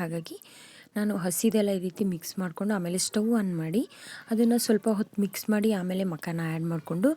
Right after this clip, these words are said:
ಕಂಟಿನ್ಯೂಸ್ ಆಗಿ ಮಿಕ್ಸ್ ಮಾಡ್ಕೋಬೇಕು. ಯಾಕೆಂದರೆ ಎಲ್ಲ ಮಕಾನಾಗೂ ಉಪ್ಪು, ಖಾರ ಎಲ್ಲ, ಆ, ಆ, ಅಂದರೆ ಹಿಡಿಬೇಕು ಅಂದರೆ ನಾವು ಕಂಟಿನ್ಯೂಸ್ ಆಗಿ ಈ ರೀತಿ ನಾವು ಕಲಿಸ್ಕೊತಾ ಇರಬೇಕು,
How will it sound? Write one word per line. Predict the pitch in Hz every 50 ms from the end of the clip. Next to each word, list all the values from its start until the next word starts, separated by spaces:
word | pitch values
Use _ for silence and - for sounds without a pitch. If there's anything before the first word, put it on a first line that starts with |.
| - - - - - - - - - - - -
ಕಂಟಿನ್ಯೂಸ್ | 240 226 226 220 - 262 247 247 240 226 - - - 240 233 208 190 185
ಆಗಿ | 180 170 185 202 196 - - 214 196
ಮಿಕ್ಸ್ | 190 - - - 202
ಮಾಡ್ಕೋಬೇಕು. | 185 170 - - 170 156 165 160 - 180 180 175
ಯಾಕೆಂದರೆ | - - 190 185 185 185 208 208 190 170
ಎಲ್ಲ | 165 170 175 185 190 196 202 208 208 - - - 180
ಮಕಾನಾಗೂ | 160 - 190 185 185 185 175 170 240 294 370 - - - - - - - - - - 202
ಉಪ್ಪು, | - - - 240 233 226 - -
ಖಾರ | 208 202 190 190 190 190 180
ಎಲ್ಲ, | 175 190 208 233 - - - - - - - _ -
ಆ, | 202 190 185 180 180 277 - - 190
ಆ, | 180 180 180 180 170
ಅಂದರೆ | 165 165 160 175 208 - -
ಹಿಡಿಬೇಕು | 175 202 214 - 208 190 - - - 196 180
ಅಂದರೆ | 165 175 220 311 403 - - - - - - -
ನಾವು | - 208 - - 240
ಕಂಟಿನ್ಯೂಸ್ | 240 247 240 254 233 233 220 - - 226
ಆಗಿ | 196 196
ಈ | 202 180 196
ರೀತಿ | 185 - - 294 311 302 240 - _ _ - 190 185 180
ನಾವು | 185 180 175 175 170 180 _ _ - -
ಕಲಿಸ್ಕೊತಾ | - 190 190 185 - - - 196 180 - 180 165 156
ಇರಬೇಕು, | 147 151 - -